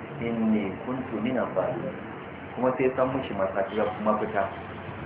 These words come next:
Annabi Adam da Hawwa da suka aikata abin da Allah ya hana su ne, suka ce, "Rabbana zalamna anfusana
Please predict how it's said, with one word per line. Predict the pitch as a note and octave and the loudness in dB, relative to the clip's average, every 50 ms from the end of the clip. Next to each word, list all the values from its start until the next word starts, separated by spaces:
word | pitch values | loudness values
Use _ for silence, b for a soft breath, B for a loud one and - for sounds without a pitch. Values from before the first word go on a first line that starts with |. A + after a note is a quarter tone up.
| - - - - - | -8 -8 -8 -8 -8
Annabi | - G2 G#2 B2 B2+ B2+ | -4 2 6 8 10 10
Adam | A#2+ A#2+ B2 B2 B2 A#2+ A2+ A2 | 10 10 10 8 8 8 8 8
da | A2 G#2+ A2 | 8 6 6
Hawwa | A2 G#2+ A2 A2+ B2+ A2 G#2+ - - - - - - - - - - - - - - - - - | 6 6 6 8 8 8 6 6 4 -2 -4 -6 -8 -8 -8 -8 -8 -8 -8 -8 -8 -8 -6 -6
da | - G#2+ | -6 -6
suka | - - - - - | -6 -2 4 6 8
aikata | - - - - A#2 - A2+ | 10 10 8 8 6 4 4
abin | A2+ A2+ A2+ A#2 A2+ | 4 4 4 2 2
da | G#2+ - | 4 4
Allah | A2 A2+ A2 G#2 G2+ | 4 4 4 4 4
ya | G#2 | 4
hana | A2 A#2 A2+ A2+ G2+ - | 6 4 4 4 2 2
su | - G#2+ | 2 2
ne, | A2 A2+ A2+ | 2 2 2
suka | C#3 C#3 C#3 B2+ - | 0 0 0 0 0
ce, | - G#2+ G#2 | 0 0 2
"Rabbana | G2+ A#2 A#2 - - B2 A#2 A2+ A#2+ C3 C3 - - - - | 4 4 4 4 6 6 6 6 6 4 2 0 -2 -4 -6
zalamna | - A2 G#2 G2+ A2+ A#2 A#2 A#2 A#2 A#2 A2+ A2+ A2+ A2 A2 A2 A2 G#2+ G#2 | -2 -2 2 6 8 8 8 8 6 0 2 2 4 4 4 4 4 2 0
anfusana | G#2 F#2+ - - B2+ B2+ - B2 A2+ F#3+ F#3+ | -2 -2 -2 -2 -2 0 4 4 4 4 2